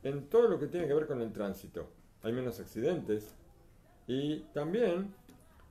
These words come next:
eh, la forma en que se comportan los conductores en la, en,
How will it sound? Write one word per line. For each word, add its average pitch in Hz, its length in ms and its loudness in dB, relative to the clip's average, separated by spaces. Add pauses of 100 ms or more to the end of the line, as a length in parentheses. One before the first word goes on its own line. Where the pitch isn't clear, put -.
eh, 143 960 2 (1300)
la 139 200 -2
forma 208 280 0
en 151 60 -2
que 139 100 -6
se 135 120 -6
comportan 151 460 -2
los 120 100 -4
conductores 127 560 -6
en 107 140 -2
la, 107 120 -6
en, 101 280 -4